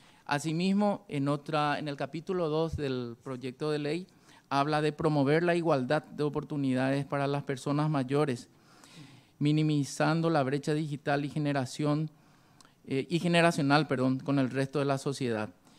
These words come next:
Así también traemos un cuadro con información que nos dice de este grupo poblacional, sesenta años y más,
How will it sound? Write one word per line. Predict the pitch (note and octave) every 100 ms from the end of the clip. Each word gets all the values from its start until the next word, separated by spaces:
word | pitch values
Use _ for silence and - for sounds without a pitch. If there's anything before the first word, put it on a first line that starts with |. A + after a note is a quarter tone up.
| - _
Así | C#3 C#3
también | D3 D3+ D3 D3+
traemos | D3+ C#3+ D3+
un | D#3 C#3+
cuadro | C3 E3+ F3 D3 D3+ -
con | D3
información | C#3 C3+ C#3+ C#3+ C3 - C#3+
que | D#3
nos | D3
dice | C3 C#3 D3+ C#3+
de | B2
este | -
grupo | C3+ B2+ B2 C#3+
poblacional, | D3+ D3+ D#3 D#3 D3 D#3+
sesenta | - B2 - B2 C3+
años | C3 C#3 D3+
y |
más, | C#3+ D3+ D#3